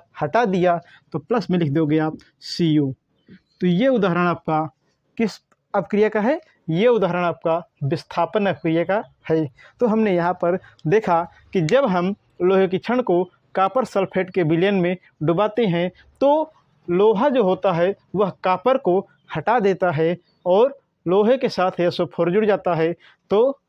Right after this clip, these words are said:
क्या बनता है, फेरस सल्फेट बनता है और कॉपर को वह प्रतिस्थापित कर देता है। हमने पहला उदाहरण देखा।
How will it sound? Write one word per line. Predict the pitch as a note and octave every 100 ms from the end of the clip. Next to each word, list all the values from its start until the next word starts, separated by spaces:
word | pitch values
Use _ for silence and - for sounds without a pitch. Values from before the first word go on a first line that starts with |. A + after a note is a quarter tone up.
| -
क्या | F#3
बनता | A3 A#3
है, | A#3
फेरस | C4 F3+ F3 F3
सल्फेट | E3 C#3 A3+ A3
बनता | F#3 F3+ F3
है | D#3+ E3+ - _ _
और | F3 - -
कॉपर | E3+ G3+ G3+
को | G3 A#3+ - _ _
वह | G3 C#4+ -
प्रतिस्थापित | F#3 F#3 F#3 - D3+ A3+ -
कर | D#3+
देता | D3+ D3 C#3+
है। | C#3 - _
हमने | F3+ G3+ B3+
पहला | G#3 D#3+ A3
उदाहरण | F3+ D#3+ E3+ A#3+ _ _
देखा। | D3 D#3+ F#3 D3